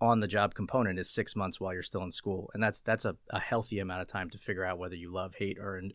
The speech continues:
or indifferent towards something. Uh, for me, the last co-op was the one in financial markets. So I had a three co-op experience, the first one being, um, uh, Towers Watson. Now it's Willis Towers Watson,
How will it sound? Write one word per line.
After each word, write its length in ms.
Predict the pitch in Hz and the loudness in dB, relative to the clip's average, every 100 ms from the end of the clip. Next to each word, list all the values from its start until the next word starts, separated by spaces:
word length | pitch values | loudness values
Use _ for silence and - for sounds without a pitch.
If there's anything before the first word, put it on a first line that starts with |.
| - | -6
or 240 | 101 95 | -6 -4
indifferent 460 | - 101 92 92 85 | -6 -4 -6 -8 -12
towards 320 | - 95 90 | -10 -8 -6
something. 380 | 95 90 90 90 - _ _ _ _ _ - | -6 -6 -10 -14 -18 _ _ _ _ _ 0
Uh, 240 | 98 92 | 4 4
for 240 | 92 - 113 | 2 0 2
me, 360 | 110 110 104 - - | 4 2 -2 -6 -4
the 100 | 110 | 0
last 400 | 98 113 117 - | 6 8 8 6
co-op 340 | - 95 87 - | 2 2 2 -2
was 120 | 90 | -4
the 80 | 95 | -2
one 200 | 92 87 | -2 -2
in 320 | - 98 87 | -2 -2 -4
financial 440 | - 87 87 - | -4 -4 -4 -4
markets. 420 | 90 87 - - - | -4 -6 -6 -8 -6
So 280 | 92 85 - | -4 -4 -4
I 100 | 101 | 0
had 160 | 104 | 2
a 100 | 95 | 2
three 300 | 87 - 107 | -2 -4 -4
co-op 400 | 98 110 95 92 | -2 -2 -2 -4
experience, 640 | 82 - 101 98 107 - - _ _ _ | -8 -8 -6 -6 -8 -10 -14 _ _ _
the 80 | - | -6
first 380 | - - 95 - | -4 0 0 0
one 220 | 92 92 | -2 -2
being, 360 | 90 92 90 90 _ _ _ - | -2 -2 -4 -8 _ _ _ -2
um, 460 | 92 85 82 82 - - | 2 4 2 -2 -8 -6
uh, 240 | - 85 - | -4 -4 0
Towers 340 | 120 95 82 | 2 2 2
Watson. 440 | 92 92 - 98 92 | 2 2 0 -6 -4
Now 200 | 90 85 | -2 -2
it's 220 | - - | -4 -8
Willis 340 | 101 95 90 - | -4 -2 -4 -4
Towers 300 | 101 95 92 | -4 -4 -6
Watson, 320 | 92 - 101 | -8 -8 -10